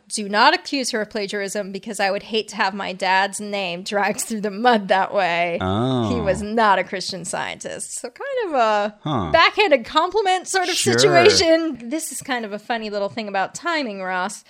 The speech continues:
Speaker 1: A month after Quimby died was the very day that Mary Baker Eddy fell and injured her spine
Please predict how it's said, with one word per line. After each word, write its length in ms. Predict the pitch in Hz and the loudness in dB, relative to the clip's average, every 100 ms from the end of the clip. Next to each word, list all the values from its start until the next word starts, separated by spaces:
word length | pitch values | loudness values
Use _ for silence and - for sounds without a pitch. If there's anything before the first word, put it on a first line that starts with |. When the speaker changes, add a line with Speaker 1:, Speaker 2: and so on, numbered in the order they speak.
| _ _ _ | _ _ _
Speaker 1:
A 140 | 233 | -2
month 680 | 226 226 269 381 254 160 - - | 0 0 2 2 2 -2 -6 0
after 400 | 220 - 233 214 | 0 0 -4 -6
Quimby 480 | - 240 226 220 208 | -6 -6 -6 -6 -4
died 640 | 208 185 185 202 247 285 - _ _ | 0 2 2 2 -2 -6 -12 _ _
was 420 | 185 202 196 - 196 | -2 -2 -2 -8 -8
the 180 | 196 | -8
very 480 | 180 214 247 294 294 | -4 -2 0 -2 -6
day 680 | 254 285 285 196 165 170 214 | -2 0 0 0 -2 -4 -8
that 840 | - 196 202 196 190 - - - - - | -10 -4 0 2 0 -4 -8 -14 -14 -8
Mary 240 | 214 208 | -4 -2
Baker 280 | 208 202 226 | -4 -6 -4
Eddy 300 | 226 214 190 | -2 -2 -8
fell 480 | - - 220 226 247 | -10 -4 -2 0 0
and 180 | 208 202 | -4 -8
injured 360 | 240 277 269 | -10 -8 -8
her 160 | - 214 | -8 -8
spine 920 | - - - 277 285 180 170 208 302 | -8 -8 -4 -2 -2 -6 -8 -10 -14